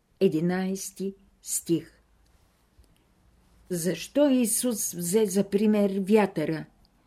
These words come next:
С това – той искаше да му покаже, че дори тук, на физическия свят, има явления, за които не можем да знаем всичко, а камо ли за духовния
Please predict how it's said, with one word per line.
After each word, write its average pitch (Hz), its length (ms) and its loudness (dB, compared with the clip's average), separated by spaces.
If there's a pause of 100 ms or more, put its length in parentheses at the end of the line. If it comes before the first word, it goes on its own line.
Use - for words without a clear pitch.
(540)
С - 240 0
това – 185 460 2 (600)
той 185 400 4
искаше 185 600 -2
да 170 80 4
му 165 180 0
покаже, 202 640 -6 (680)
че 196 180 0
дори 185 340 6
тук, - 460 -6 (340)
на 190 100 4
физическия 208 920 -2
свят, - 600 -4 (760)
има 254 260 8
явления, 208 720 4
за 190 260 0
които 208 360 0
не 180 140 4
можем 208 520 2
да 226 100 2
знаем 214 480 0
всичко, - 680 -8 (760)
а 202 80 0
камо 208 360 4
ли 190 100 6
за 180 200 0
духовния 165 920 -2